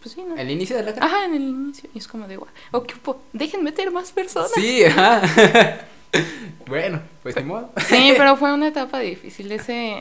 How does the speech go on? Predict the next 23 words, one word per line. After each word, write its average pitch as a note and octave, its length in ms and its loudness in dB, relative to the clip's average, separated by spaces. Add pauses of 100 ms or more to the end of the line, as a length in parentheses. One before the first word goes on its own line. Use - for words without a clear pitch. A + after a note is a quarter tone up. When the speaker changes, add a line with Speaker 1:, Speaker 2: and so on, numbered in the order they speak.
(420)
Speaker 1:
<laughs> - 420 -18
ese A3+ 180 -4
examen A#3 460 -4
de G3+ 80 -4
admisión F3+ 440 -8
fue F#3+ 160 -12
como F3+ 260 -14
de, F3+ 160 -14
"Ay". A#3 380 -8 (760)
Speaker 2:
¿Ah, C3 120 -12
se C3+ 100 -8
te C#3 100 -6
hizo C#3+ 160 -4
difícil? C#3 380 -4 (400)
Speaker 1:
Mm, B3+ 240 2
es C4 160 0
que E4+ 180 -2 (160)
pasó C4 240 0
algo D4+ 220 2
muy D#4 180 0
curioso, C#4+ 640 -6
porque B3 680 0
yo, C4+ 600 2